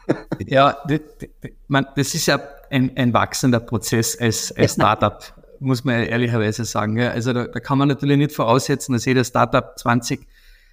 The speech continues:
Speaker 2: oder vierzig oder fünfzig Logos auf der Website hat und alle Unternehmen sind happy und, und alles ist toll und, und, und wir essen alle Zuckerwatte, das ist es natürlich nicht.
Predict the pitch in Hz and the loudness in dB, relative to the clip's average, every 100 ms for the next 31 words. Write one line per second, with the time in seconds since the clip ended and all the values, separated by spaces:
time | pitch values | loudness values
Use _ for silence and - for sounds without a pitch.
0 | _ - 123 120 - - 156 151 139 127 | _ -2 2 2 0 -6 -4 -2 -2 -2
1 | 123 151 143 - 131 123 143 151 147 123 | -2 -2 -4 -4 -2 0 2 0 0 -2
2 | 127 120 123 - 135 131 131 131 120 - | 0 0 -2 -2 -2 0 0 -2 -4 -8
3 | - - 123 135 131 127 135 123 123 127 | -8 -2 2 2 2 0 -4 -2 2 4
4 | 139 - 131 - 131 - 147 139 - - | 2 0 -4 -2 -2 2 2 0 -4 -4
5 | 123 120 123 117 _ - - - 120 127 | -4 -6 -12 -14 _ -20 -18 -2 0 0
6 | 127 - 131 151 135 127 123 120 - - | -4 -4 0 2 2 0 -6 -8 -14 -12
7 | 120 120 - - _ - 131 127 135 139 | -14 -14 -20 -20 _ -8 -2 -2 0 2
8 | 127 120 - 147 156 127 123 143 120 - | 2 0 -2 -2 0 2 0 0 -2 -2
9 | 123 127 123 127 120 123 143 | -8 -4 -4 0 2 2 0